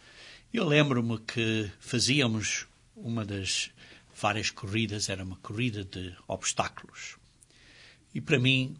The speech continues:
sempre foi muito difícil a corrida de obstáculos. E, e claramente não era uma corrida para mim, não era uma coisa que eu conseguia fazer.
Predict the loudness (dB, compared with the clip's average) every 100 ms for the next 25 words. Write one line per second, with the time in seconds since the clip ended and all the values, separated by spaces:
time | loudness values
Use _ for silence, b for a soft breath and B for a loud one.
0 | -4 0 0 -2 -4 -4 -4 -6 -8 -6
1 | -4 -4 -6 -12 -6 -4 -4 -8 -10 -8
2 | -8 -8 -16 -16 -14 -14 -18 -20 B B
3 | B B _ -10 -10 -10 -14 -18 -18 -18
4 | -20 _ _ _ -14 -4 -2 -2 -6 -8
5 | -8 -6 -2 0 -2 -6 -12 -10 -10 -10
6 | -10 -10 -10 -10 -8 -6 -6 -8 -10 -10
7 | -12 -8 -6 -6 -8 -8 -6 -4 0 2
8 | 0 -4 -6 -10